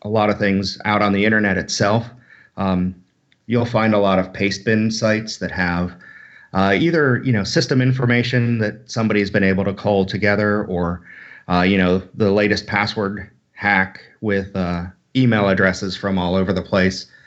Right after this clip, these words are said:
has, uh, gone out there, and you wanna be able to pull that information in and make some determinations of whether you need to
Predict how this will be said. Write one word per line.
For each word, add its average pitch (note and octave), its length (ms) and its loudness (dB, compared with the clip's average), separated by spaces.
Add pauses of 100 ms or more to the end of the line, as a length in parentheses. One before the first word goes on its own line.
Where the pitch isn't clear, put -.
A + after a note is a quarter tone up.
(260)
has, F2+ 340 -2
uh, F2+ 300 -2
gone G2 280 0
out F#2+ 220 -2
there, F#2 180 0
and F#2+ 100 2
you G#2+ 120 0
wanna G2 180 0
be F#2+ 140 0
able F#2+ 160 -2
to F#2 60 -2
pull A#2 260 -2
that G2 160 0
information F#2+ 580 -2
in F#2+ 320 0 (580)
and D#2 440 -4
make A#2+ 260 0
some B2 140 2
determinations G2+ 760 0
of F#2+ 80 -2
whether F#2 240 2
you F2+ 140 2
need F#2 220 2
to F2 440 -2